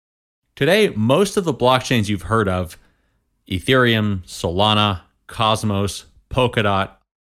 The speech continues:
Avalanche, and Polygon, just to name a few, have vibrant DeFi ecosystems worth hundreds of millions and even billions of dollars in value.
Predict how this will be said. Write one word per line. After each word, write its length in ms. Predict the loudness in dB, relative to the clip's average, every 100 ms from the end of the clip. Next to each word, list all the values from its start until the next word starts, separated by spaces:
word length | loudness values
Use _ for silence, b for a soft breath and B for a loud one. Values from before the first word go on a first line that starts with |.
| -6
Avalanche, 720 | -4 0 0 0 -2 -4 -8
and 160 | -12 -2
Polygon, 680 | 2 2 0 -2 -2 -4
just 260 | -4 -6 -4
to 60 | -4
name 200 | -2 -4
a 40 |
few, 500 | -2 0 2 0 -4 b b b _ _
have 300 | -4 0 0
vibrant 640 | 0 2 2 4 0 0 -4
DeFi 460 | -4 -2 0 0
ecosystems 800 | 0 -2 -2 0 -2 -2 -4 -4
worth 260 | -4 -4 -4
hundreds 540 | -8 -2 0 0 -2
of 100 | -2
millions 600 | 0 0 0 0 -2 -6 -14 b b b -6
and 160 | -6
even 400 | 0 0 2 0
billions 500 | 0 2 2 2 0
of 120 | 0
dollars 380 | 0 2 2 0
in 140 | -2 0
value. 460 | 0 0 -6 -14